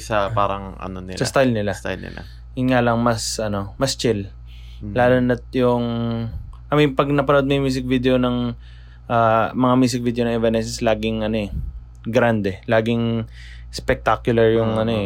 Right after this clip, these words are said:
Speaker 2: yung visuals eh.
Speaker 1: Mm.
Speaker 2: Pero ngayon, <laughs> dahil na sa quarantine.
Speaker 1: Siguro,
Speaker 2: And ang ganda
Speaker 1: siguro.
Speaker 2: ring, ano, maganda ring, ano, siya. Ah, maganda siyang, magandang moment to release the song kasi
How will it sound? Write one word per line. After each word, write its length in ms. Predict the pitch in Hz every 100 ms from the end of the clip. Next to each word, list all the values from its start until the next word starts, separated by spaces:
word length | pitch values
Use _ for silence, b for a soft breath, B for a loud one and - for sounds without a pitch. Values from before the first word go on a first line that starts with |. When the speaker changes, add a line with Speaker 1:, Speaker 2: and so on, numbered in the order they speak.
| 101
Speaker 2:
yung 120 | 104 107 107 104 104 113
visuals 480 | 113 123 120 107
eh. 160 | 98 - -
Speaker 1:
Mm. 320 | 117 98 92 - 120
Speaker 2:
Pero 480 | 120 117 113 113
ngayon, 260 | 113 113 107 104 101 -
<laughs> 260 | - - 120
dahil 140 | 107
na 140 | 147 131
sa 140 | 120
quarantine. 580 | 123 120 120 113 110 110 -
Speaker 1:
Siguro, 240 | 135 131 156
Speaker 2:
And 60 | 196
ang 140 | 185
ganda 240 | 196 180 185
Speaker 1:
siguro. 80 |
Speaker 2:
ring, 120 | 185 180
ano, 240 | 151 135
maganda 320 | 127 131 135 139
ring, 220 | 139 139
ano, 80 | 127
siya. 300 | 120 107 104 b b b b
Ah, 680 | 123 120 120 117 117 113 113 113
maganda 220 | 117 120 113
siyang, 680 | 123 113 113 113 110 107 110 - - - - - - - - -
magandang 320 | 143 165 175
moment 400 | 165 156 151 147
to 80 | 147
release 380 | 131 127 123 -
the 240 | 127 123 120 117 113 113 107 107 107 - - b b b - -
song 400 | - 120 113 107
kasi 640 | 113 120 110 107 104